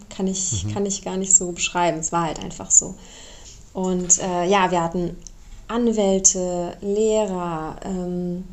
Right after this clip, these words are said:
Speaker 1: sogar unser Zahnarzt, <laughs> der sich für uns eingesetzt hat, dass wir dann halt eben hier in Deutschland bleiben dürfen. Und die haben das alle pro bono gemacht. Also keiner hat auch nur einen Cent von uns genommen. Und, ähm,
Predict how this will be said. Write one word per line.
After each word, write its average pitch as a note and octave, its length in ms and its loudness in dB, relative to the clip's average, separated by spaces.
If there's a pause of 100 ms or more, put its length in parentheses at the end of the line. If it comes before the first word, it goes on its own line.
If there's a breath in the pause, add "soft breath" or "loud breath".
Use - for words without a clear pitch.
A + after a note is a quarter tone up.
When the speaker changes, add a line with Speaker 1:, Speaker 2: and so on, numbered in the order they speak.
Speaker 1:
sogar G3+ 240 4
unser A3+ 220 6
Zahnarzt, A#3 680 8 (420)
<laughs> D5+ 420 6
der D4+ 140 10
sich D#4 220 6
für C4 100 4
uns B3+ 180 4
eingesetzt A3 760 4
hat, A3 200 2
dass G#3 180 0
wir G3+ 140 0
dann G3+ 180 -2
halt G#3 220 -2
eben G3+ 180 0
hier G3 160 0
in F#3+ 80 2
Deutschland F#3+ 460 0
bleiben F#3 360 0
dürfen. F3+ 360 -2
Und F#3 140 -4
die F#3+ 120 -6
haben F#3+ 140 0
das F#3+ 220 -2
alle F#3+ 220 -6
pro G#3+ 240 -2
bono A3+ 340 0
gemacht. E3+ 380 -6
Also E3+ 180 0
keiner F#3+ 420 -4
hat G3+ 180 -6
auch F#3+ 100 -10
nur F#3+ 120 -2
einen G3 140 0
Cent C4+ 320 2
von E3+ 200 -8
uns E3+ 280 0
genommen. F3 380 -4 (640 loud breath)
Und, F#3+ 400 2
ähm, F#3 480 -2